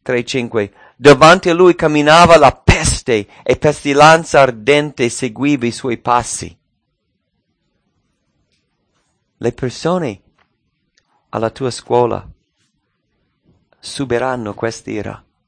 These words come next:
Le persone in base, le persone che vanno per chemioterapia, le persone alla ditta, le donne nel supermercato.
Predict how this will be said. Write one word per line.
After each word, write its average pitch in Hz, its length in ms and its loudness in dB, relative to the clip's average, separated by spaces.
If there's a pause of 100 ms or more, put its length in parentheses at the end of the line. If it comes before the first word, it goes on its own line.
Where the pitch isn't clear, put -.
(680)
Le 127 120 2
persone 147 640 -6 (280)
in 113 180 -12
base, 117 560 -6 (720)
le 123 140 -2
persone 147 680 0
che - 120 -8
vanno 127 260 0
per 110 180 -12
chemioterapia, 113 960 -6 (260)
le 127 120 2
persone 143 640 0 (880)
alla 113 200 0
ditta, 107 520 -12 (920)
le 127 160 -4
donne 147 320 2
nel 123 120 -2
supermercato. 113 1080 -8